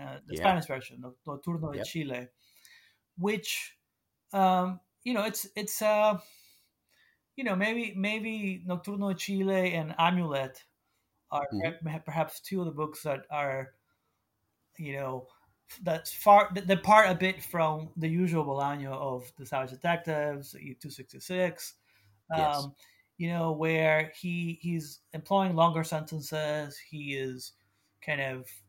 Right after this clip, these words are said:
Speaker 1: doing this sort of strange, metaphorical, dark imagery, and, um, and so I, I read and reread that book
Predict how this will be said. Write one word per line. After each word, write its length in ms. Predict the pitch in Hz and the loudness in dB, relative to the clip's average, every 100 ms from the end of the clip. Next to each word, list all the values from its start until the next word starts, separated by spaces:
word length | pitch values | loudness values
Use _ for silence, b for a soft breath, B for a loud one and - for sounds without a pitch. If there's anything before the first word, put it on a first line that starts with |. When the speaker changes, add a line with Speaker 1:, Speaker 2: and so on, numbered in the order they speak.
| _ 143 | _ -8
Speaker 1:
doing 400 | 160 165 160 156 | -2 -2 -2 -4
this 240 | 139 - | -8 -8
sort 160 | - - | -10 -10
of 80 | |
strange, 560 | - - 156 156 156 - | -8 -4 -2 -2 -4 -6
metaphorical, 920 | 147 - - 147 147 143 147 135 135 139 | -8 -10 -2 0 0 0 -4 -4 -4 0
dark 400 | 143 143 139 151 | 2 0 -4 -10
imagery, 640 | 151 143 143 139 135 135 | -12 -10 -6 -6 -6 -6
and, 220 | 127 123 b b b b _ | -8 -10 b b b b _
um, 500 | 160 151 139 131 123 - B B B B _ - | -4 -2 -2 -2 -6 -14 B B B B _ -8
and 100 | 180 | -2
so 280 | 208 208 208 | 0 2 4
I, 300 | 196 214 196 - | 4 4 0 -2
I 120 | 196 | 0
read 280 | 190 220 247 | 4 4 4
and 140 | 220 | 0
reread 300 | 175 170 165 | 0 0 0
that 160 | 160 - | -4 -4
book 300 | 160 160 | -4 -4